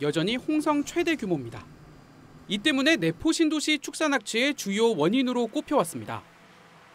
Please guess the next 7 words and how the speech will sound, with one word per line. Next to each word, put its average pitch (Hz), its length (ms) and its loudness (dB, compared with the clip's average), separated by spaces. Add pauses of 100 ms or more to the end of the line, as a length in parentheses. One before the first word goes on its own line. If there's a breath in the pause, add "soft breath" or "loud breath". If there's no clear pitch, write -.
지역사회에서는 277 920 4
폐업 349 380 2
이전을 269 340 0
요구하는 226 480 0
목소리가 226 520 0
높은 170 280 -2
상황. 202 380 2